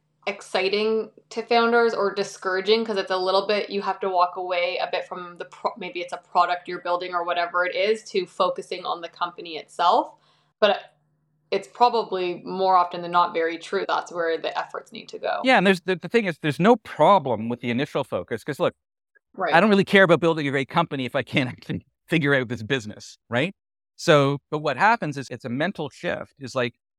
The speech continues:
Speaker 2: you're really focused on getting the right product, getting in front of customers, how to attract and convert people. And, and, and it has to be about that, 'cause you need to get traction in place. And you can't be thinking about, "How am I gonna grow and scale this organization?"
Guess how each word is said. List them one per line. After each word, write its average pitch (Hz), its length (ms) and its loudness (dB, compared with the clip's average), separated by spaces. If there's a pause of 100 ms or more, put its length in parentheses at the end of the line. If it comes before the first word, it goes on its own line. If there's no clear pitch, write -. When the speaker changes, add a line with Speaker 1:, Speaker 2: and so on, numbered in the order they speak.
(180)
Speaker 2:
you're 135 140 2
really 202 220 4
focused 143 540 0
on 104 100 -8
getting 107 220 -8
the 104 60 -6
right 104 180 -8
product, 143 420 4
getting 107 160 -6
in 98 60 -16
front 107 140 -10
of - 80 -20
customers, 127 480 -6
how 123 140 0
to 101 60 0
attract 127 420 0
and 113 100 -12
convert 135 380 -6
people. 127 380 -6
And, 120 200 -8
and, 147 200 -2
and 156 160 -4
it 143 80 -6
has 226 320 4
to 208 80 -10
be 139 140 -8
about 104 260 -8
that, 113 200 -4
'cause 135 120 -14
you 147 80 -8
need 190 240 -8
to - 80 -12
get 123 160 -4
traction - 540 -4 (360)
in 123 120 -8
place. 165 300 -2
And 143 60 -8
you 127 60 -10
can't 175 260 -2
be 156 100 -8
thinking 135 320 -10
about, 113 300 -2 (340)
"How 151 100 0
am 147 80 0
I 143 80 -2
gonna 123 160 -4
grow 120 160 -2
and 107 100 -8
scale 120 240 -2
this 110 140 -8
organization?" 104 760 -8